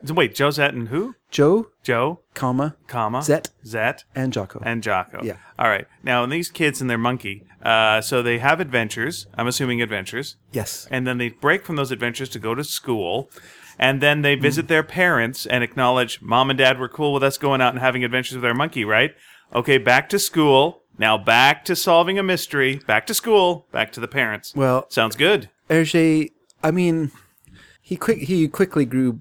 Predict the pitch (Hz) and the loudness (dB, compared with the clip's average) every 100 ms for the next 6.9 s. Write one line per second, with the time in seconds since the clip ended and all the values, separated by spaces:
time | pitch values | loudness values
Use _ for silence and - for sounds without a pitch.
0 | - 120 113 101 _ - 110 - 127 104 | 0 0 2 -2 _ -12 -10 -6 -6 -4
1 | 110 107 104 101 95 - 127 104 107 95 | 0 2 2 -2 -6 -10 -10 -8 -8 -8
2 | 127 113 120 107 113 107 104 - 165 - | -10 -6 -4 -4 -4 -8 -8 -8 -8 -10
3 | _ - 131 127 131 170 160 175 180 180 | _ -2 0 0 -2 0 2 2 0 -2
4 | - 240 226 - 180 160 165 127 117 - | 0 2 2 4 2 2 2 0 -2 -14
5 | _ _ _ _ 147 151 139 135 156 170 | _ _ _ _ -4 0 2 2 4 2
6 | 175 143 - 139 143 107 92 101 | 4 0 0 0 0 0 -6 -10